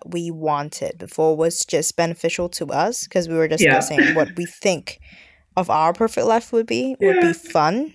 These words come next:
Speaker 1: That would be fun. But which, that's very hard to achieve, and I don't think it's actually really realistic. But let's talk about something that's bigger,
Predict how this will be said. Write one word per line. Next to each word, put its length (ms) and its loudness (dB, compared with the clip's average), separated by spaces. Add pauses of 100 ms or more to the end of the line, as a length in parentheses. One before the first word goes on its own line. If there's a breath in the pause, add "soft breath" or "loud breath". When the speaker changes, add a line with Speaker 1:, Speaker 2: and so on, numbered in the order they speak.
(100)
Speaker 1:
That 160 2
would 100 2
be 120 -4
fun. 340 -2 (400 loud breath)
But 300 2 (240)
which, 460 -2
that's 320 2
very 220 4
hard 220 0
to 100 0
achieve, 260 -4
and 100 0
I 120 2
don't 200 -4
think 200 -2
it's 240 -4
actually 580 0
really 460 -2 (120)
realistic. 680 0 (560 loud breath)
But 100 4
let's 220 4
talk 240 2
about 340 2
something 600 -2 (200)
that's 640 0 (880)
bigger, 480 -2